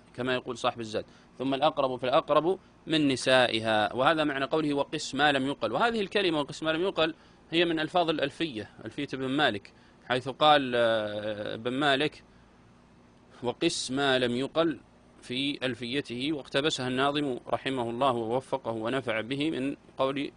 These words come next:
آه، ابن مالك، والله أعلم. وأما بالنسبة لل-، نعم، القربة فالقربة من نسائه. وأما بالنسبة لغسل الزوج فإنه يجوز فيه، يجوز في غسل الزوج أن تغسله الزوجة، وهذا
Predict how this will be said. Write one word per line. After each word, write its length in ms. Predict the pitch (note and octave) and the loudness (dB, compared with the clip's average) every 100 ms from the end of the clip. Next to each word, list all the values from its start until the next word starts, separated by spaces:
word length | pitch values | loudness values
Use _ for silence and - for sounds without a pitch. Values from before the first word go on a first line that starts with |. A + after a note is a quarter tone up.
| - | -8
آه، 220 | - - | -6 -4
ابن 200 | B2+ B2+ | -4 -2
مالك، 320 | B2 B2 B2+ C#3 | 0 0 0 0
والله 340 | B2 A2 G#2 | 4 4 4
أعلم. 200 | F#2+ - - - - - - | -2 -6 -16 -20 -20 -20 0
وأما 320 | C#3+ G#3 B3 | 6 8 6
بالنسبة 720 | G#3 G3+ A3 F3+ F3+ E3 D#3+ - - - - A#2+ | 2 2 0 0 -2 0 -2 -6 -16 -20 -16 -4
لل-، 420 | C3 B2+ A#2+ G#2+ | 0 0 -2 -2
نعم، 200 | A2+ A2+ | -2 -2
القربة 360 | B2 D3 C#3+ B2 | -2 -2 0 0
فالقربة 420 | A#2 A2 C#3 D3 | -2 -2 -2 0
من 140 | A2+ | -2
نسائه. 320 | G#2 - F#2+ - - - - | -4 -8 -10 -14 -20 -20 0
وأما 320 | D#3+ B3 A3 | 4 6 4
بالنسبة 600 | F#3 G3 G#3 E3 E3+ D3+ C#3 | 2 0 0 0 -2 0 0
لغسل 440 | C#3 G3+ - F3+ | 4 2 2 0
الزوج 520 | D#3+ C#3 C#3 C3+ C3 | 0 0 0 0 -6
فإنه 800 | - - F3+ A3+ G3+ G3 G3 F#3 - | -4 -2 0 0 0 2 0 -2 0
يجوز 500 | E3 F#3 A#3 A3 E3+ | 4 4 2 0 0
فيه، 600 | D#3 F3 F3+ C3+ C3+ C#3+ - | 0 0 -2 0 -2 -2 0
يجوز 380 | D3 F#3+ D3+ | 0 0 -2
في 180 | B2 C3 | -2 0
غسل 260 | E3 F3 D#3+ | 0 0 -4
الزوج 360 | C3 E3 G3 - - - - | 0 2 2 0 -16 -4 0
أن 120 | A3 | 0
تغسله 540 | F#3+ E3 - F#3 E3 | 4 4 2 0 0
الزوجة، 500 | C#3+ B2 C3+ G#2 G#2 - - | 0 -2 -2 -2 -8 -10 -6
وهذا 400 | E3 G#3+ G3+ | 2 4 4